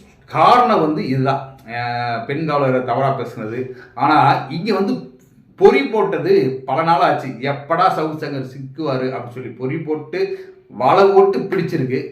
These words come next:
இப்ப வந்து இவர்னால வந்து மற்ற யூடியூபர்ஸுக்கு வந்து பயமுறுத்துற மாதிரி அப்படின்னு சொல்லலாம். இன்னைக்கு வந்து சவுக்கு சங்கருடைய நிலைமையை பாருங்க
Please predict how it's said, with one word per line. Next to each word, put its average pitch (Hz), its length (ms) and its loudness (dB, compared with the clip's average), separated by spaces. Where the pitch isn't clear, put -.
இப்ப 151 280 -4
வந்து 135 260 0
இவர்னால 190 480 0
வந்து 143 240 -2
மற்ற 156 380 0
யூடியூபர்ஸுக்கு 190 960 -4
வந்து 127 240 0
பயமுறுத்துற 139 600 -4
மாதிரி 117 260 -6
அப்படின்னு 110 300 -12
சொல்லலாம். 98 300 -16
இன்னைக்கு 110 260 -12
வந்து 147 260 0
சவுக்கு 147 320 0
சங்கருடைய 131 360 -2
நிலைமையை 151 360 -2
பாருங்க 117 340 -4